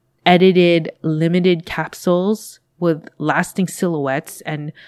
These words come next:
I think that has a lot to do with my background in leatherwork and craftsmanship. I care about materials and how something is made and how long it lasts. And I also think it's why I admire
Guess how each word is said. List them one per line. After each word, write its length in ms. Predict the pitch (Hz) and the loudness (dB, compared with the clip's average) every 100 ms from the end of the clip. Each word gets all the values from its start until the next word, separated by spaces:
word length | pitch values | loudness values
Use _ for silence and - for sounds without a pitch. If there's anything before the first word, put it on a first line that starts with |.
| - - _ _ - | -20 -20 _ _ -10
I 60 | |
think 220 | 165 175 175 | -4 -2 0
that 140 | 185 | -2
has 280 | - 156 151 | -2 -4 -2
a 60 | |
lot 240 | 160 143 - | -4 -4 -8
to 80 | 165 | -6
do 180 | 165 175 | -2 0
with 160 | 165 | 0
my 140 | 147 147 | -4 -6
background 500 | 165 175 185 170 151 | -4 -4 -2 -4 -4
in 140 | 147 | -6
leatherwork 460 | 151 160 165 160 160 | -4 -4 -2 -4 -6
and 160 | 147 | -12
craftsmanship. 960 | - - 160 - 160 156 - - 151 175 | -12 -12 -12 -10 -10 -8 -8 -6 -6 -6
I 80 | 156 | -8
care 360 | - - 160 - | -10 -6 -4 -4
about 600 | 151 151 147 143 147 - _ _ _ _ _ _ _ _ _ | -8 -8 -6 -6 -8 -12 _ _ _ _ _ _ _ _ _
materials 680 | 160 156 - 180 175 156 147 | -4 -2 0 2 2 0 -4
and 120 | 143 | -8
how 240 | - 160 | -8 -8
something 360 | 156 165 156 151 | -8 -8 -8 -8
is 140 | 139 | -10
made 340 | 143 139 151 143 | -10 -6 -4 -4
and 140 | 139 | -6
how 140 | 147 160 | -8 -8
long 300 | 156 156 156 | -6 -6 -8
it 100 | - | -8
lasts. 500 | 139 143 - - - _ _ _ _ _ _ _ _ _ - | -8 -8 -10 -14 -16 _ _ _ _ _ _ _ _ _ -4
And 240 | 175 160 - | -2 -2 -2
I 100 | 165 | -2
also 260 | 233 - | -2 -2
think 460 | 330 - 185 170 - _ - _ _ - | -4 0 0 0 -6 _ -20 _ _ -4
it's 180 | 208 - | -4 0
why 380 | 185 180 180 - | 2 4 4 2
I 220 | 170 180 | 0 -2
admire 680 | - 170 170 170 185 190 180 | -2 -2 0 -2 -2 -2 -4